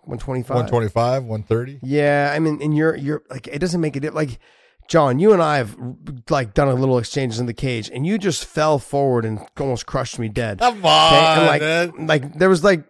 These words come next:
Speaker 2: It
Speaker 1: it
Speaker 2: is.
Speaker 1: was ve-, I can't
Speaker 2: But it
Speaker 1: imagine,
Speaker 2: is.
Speaker 1: like, how she
Speaker 2: Be,
Speaker 1: felt.
Speaker 2: but be honest about it. It's the pressure that all of a sudden you're having to feel something.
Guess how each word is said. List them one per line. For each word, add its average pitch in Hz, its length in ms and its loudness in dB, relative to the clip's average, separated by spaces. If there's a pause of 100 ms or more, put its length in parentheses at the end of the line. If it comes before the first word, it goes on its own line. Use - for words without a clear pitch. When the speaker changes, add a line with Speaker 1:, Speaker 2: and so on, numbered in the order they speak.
Speaker 2:
It 165 40 2
Speaker 1:
it 190 100 8
Speaker 2:
is. 190 160 8
Speaker 1:
was 127 80 -4
ve-, 175 140 2
I 170 200 2
can't 208 220 0
Speaker 2:
But 190 240 6
it 190 100 8
Speaker 1:
imagine, 202 120 10
Speaker 2:
is. 147 40 0
Speaker 1:
like, 131 220 -2
how 139 260 -2
she - 220 -2
Speaker 2:
Be, 208 180 2
Speaker 1:
felt. 107 400 -8 (220)
Speaker 2:
but 147 200 4
be 180 220 2
honest 139 400 2
about 101 260 -2
it. 87 120 -18 (100)
It's 123 240 -2
the 113 120 0
pressure 131 420 2
that 110 180 0
all 135 220 2
of 131 60 0
a - 20 -14
sudden 120 260 -2
you're 127 160 2
having 123 300 0
to 95 60 -12
feel 156 420 -2
something. 110 360 -6